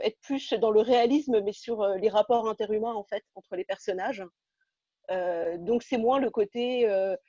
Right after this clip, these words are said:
euh, créature fantastique, euh, ou magie qui m'intéressait.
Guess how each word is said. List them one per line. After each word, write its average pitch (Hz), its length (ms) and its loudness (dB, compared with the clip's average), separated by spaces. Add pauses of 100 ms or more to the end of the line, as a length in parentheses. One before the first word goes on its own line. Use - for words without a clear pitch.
(300)
euh, 190 200 -4
créature 185 380 -4
fantastique, 220 1080 -8
euh, 196 160 0 (120)
ou 208 140 -6
magie 214 380 -2
qui 208 160 -16
m'intéressait. 180 520 -16